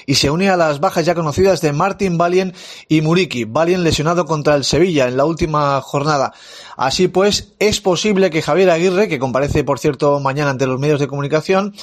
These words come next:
eh, tire otra vez de Giovanni González como, como central diestro, aunque es lateral. Así un posible once sería el formado por Rajkovic en la portería, destacado otro día contra el Sevilla, en los laterales Mafeo y Jaume Costa,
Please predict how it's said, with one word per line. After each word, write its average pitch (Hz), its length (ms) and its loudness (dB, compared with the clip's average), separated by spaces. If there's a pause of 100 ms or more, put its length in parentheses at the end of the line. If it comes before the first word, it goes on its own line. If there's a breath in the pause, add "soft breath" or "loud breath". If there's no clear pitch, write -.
(320 loud breath)
eh, 123 160 0
tire 160 260 2
otra 170 160 2
vez 160 200 0
de 143 480 2
Giovanni 147 440 0
González 165 420 -2
como, 135 760 0
como 135 220 -2
central 160 640 -2
diestro, 175 640 -2 (260 loud breath)
aunque 131 320 0
es - 220 -2
lateral. 139 600 0
Así - 180 -2
un 170 80 2
posible 160 340 0
once 170 220 0
sería 165 400 0 (400 loud breath)
el 135 160 0
formado 147 420 0
por 139 180 -2
Rajkovic 147 440 0
en 143 100 0
la 131 120 2
portería, 170 720 0
destacado 131 580 -2
otro 135 160 -4
día 139 120 2
contra 127 200 -2
el 120 80 -2
Sevilla, 185 460 0
en 180 80 -2
los 131 140 0
laterales 139 580 -2
Mafeo 135 540 0
y 120 100 -4
Jaume 147 260 0
Costa, 196 480 -2